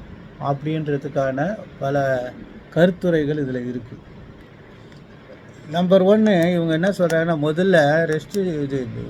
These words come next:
குரூயல்ட்டி வந்து கிரவுண்டே கிடையாது டைவர்ஸ்க்கு.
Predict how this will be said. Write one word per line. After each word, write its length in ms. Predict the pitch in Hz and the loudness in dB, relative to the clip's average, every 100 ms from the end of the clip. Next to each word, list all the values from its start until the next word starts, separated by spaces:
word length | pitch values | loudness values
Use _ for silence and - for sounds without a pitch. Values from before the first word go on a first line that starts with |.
| - - 185 | -12 -6 2
குரூயல்ட்டி 440 | 233 214 160 185 | 6 6 4 0
வந்து 200 | 180 185 | 0 -2
கிரவுண்டே 420 | 165 165 185 190 | 0 2 2 0
கிடையாது 380 | 170 160 147 135 | 0 0 0 0
டைவர்ஸ்க்கு. 680 | 139 139 117 - 127 139 | 0 -2 -6 -12 -10 -8